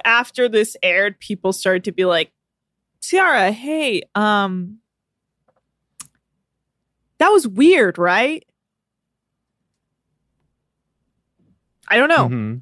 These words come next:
Speaker 1: We haven't seen the rest of the season, so we don't know how this all pans out. But, um, I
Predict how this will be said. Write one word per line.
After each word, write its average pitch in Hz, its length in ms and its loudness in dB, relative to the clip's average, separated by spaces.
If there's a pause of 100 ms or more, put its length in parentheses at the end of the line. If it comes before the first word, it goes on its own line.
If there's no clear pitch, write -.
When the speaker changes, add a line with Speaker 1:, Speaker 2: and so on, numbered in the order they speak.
(240)
Speaker 1:
We 262 120 -2
haven't 311 200 -4
seen 285 120 -2
the 277 80 0
rest 262 200 0
of 233 80 -6
the - 60 -18
season, 208 300 -6
so 196 120 -2
we 233 120 0
don't 302 120 2
know 262 100 0
how 247 160 0
this 214 300 -2
all 175 320 2
pans 196 540 -4
out. 175 400 -2
But, 185 320 -4
um, 175 520 -6 (2500)
I 480 220 2